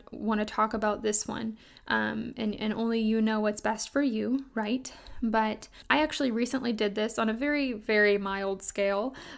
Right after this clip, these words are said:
um, with a quick visit back to where I went to college after a super long time of totally ignoring it. And I'm really grateful I did, because I just saw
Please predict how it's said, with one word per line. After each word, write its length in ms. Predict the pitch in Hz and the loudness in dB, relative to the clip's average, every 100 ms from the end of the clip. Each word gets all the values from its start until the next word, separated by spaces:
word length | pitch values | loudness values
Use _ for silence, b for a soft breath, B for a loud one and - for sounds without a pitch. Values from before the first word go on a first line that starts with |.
| - | 4
um, 540 | 226 226 220 214 214 214 B B B 403 | 8 8 8 6 4 0 B B B -4
with 440 | 226 220 214 208 214 | 0 6 6 6 0
a 60 | |
quick 280 | 208 311 311 | -4 -2 0
visit 300 | - 226 214 | 0 0 0
back 220 | 214 196 - | 0 0 0
to 100 | 220 | 0
where 120 | 208 | 2
I 60 | |
went 200 | 208 202 - | 2 -2 -6
to 60 | |
college 680 | 247 - 214 - - 220 - B B B | -8 -4 -4 -4 -6 -10 -12 B B B
after 320 | 220 220 214 - | 0 0 -2 0
a 120 | 208 | -4
super 760 | 208 - - - 240 254 285 285 | -4 -6 -6 -2 0 2 2 4
long 320 | 269 269 269 | 4 4 2
time 580 | - 208 185 190 208 - - | 0 -2 0 -2 -2 -4 0
of 460 | 202 190 190 196 - | 2 2 2 -2 -6
totally 480 | - - 294 294 247 | -10 2 4 6 4
ignoring 400 | 220 202 - - | 2 -2 -4 -8
it. 140 | - - b b b | -10 -12 b b b
And 100 | 262 | 8
I'm 140 | 277 247 | 10 10
really 300 | 254 294 311 | 8 6 4
grateful 420 | 240 208 208 302 | 2 0 4 4
I 120 | 262 | 4
did, 520 | - 190 196 254 294 220 | 0 -2 0 0 -4 -2
because 840 | 233 226 - 220 220 214 214 208 - B B B _ | -4 -4 2 4 6 6 4 0 -4 B B B _
I 140 | 226 233 | 8 8
just 340 | 262 254 - | 4 2 0
saw 580 | - 240 233 214 208 214 | 2 4 6 6 2 -2